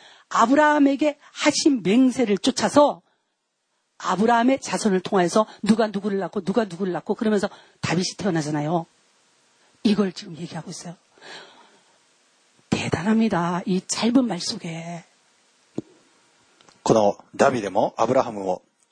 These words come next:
Speaker 2: この人類全体の救いの上では非常に重要なキーパーソンなんですけども。
Speaker 1: 이 다윗과 아브라함이라고 하는 이 이름이 우리 온 인류의 구원을 위하여서 아주 중요한 역할을 감당하는 이름입니다.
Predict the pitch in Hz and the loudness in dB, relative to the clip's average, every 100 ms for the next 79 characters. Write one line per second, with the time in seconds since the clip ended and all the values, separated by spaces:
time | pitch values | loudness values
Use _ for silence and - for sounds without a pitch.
0 | _ _ _ _ - - - - 113 160 | _ _ _ _ -20 -20 -6 -2 0 0
1 | 180 123 123 131 135 123 120 - 160 151 | -2 -4 -6 -4 -2 -4 -6 -4 -4 0
2 | 135 - _ _ _ - 135 104 - 127 | -2 -2 _ _ _ 0 0 0 -8 -2
3 | 190 175 123 160 185 185 185 175 175 - | -2 -2 -4 0 0 4 4 2 -2 -6
4 | - 160 - 147 - 104 95 87 - 101 | -12 -6 0 0 -2 -8 -8 -12 -8 -8
5 | 92 95 262 - 233 294 - 302 - 185 | 0 2 2 2 2 2 2 0 2 0
6 | 185 202 175 226 196 180 175 180 - 208 | 0 -2 -2 -6 -2 0 0 -4 -6 -2
7 | 190 - 202 - 196 233 170 156 147 - | -2 -2 -6 -2 0 2 2 4 2 -2
8 | - 208 233 - 220 262 269 269 254 247 | -2 0 0 -2 -2 0 -2 -2 0 2
9 | 254 - - 254 269 269 180 190 175 - | 2 0 2 2 4 2 2 0 0 0
10 | 180 - - - - - - - 233 320 | -4 -4 -6 -2 0 0 -4 -2 2 4
11 | 370 381 381 359 302 220 - 220 226 - | 4 6 6 6 4 4 0 -6 -6 -6
12 | 175 180 175 202 - _ _ - 214 196 | -4 -2 0 -2 -4 _ _ 0 2 2
13 | 156 139 - | 0 -2 -6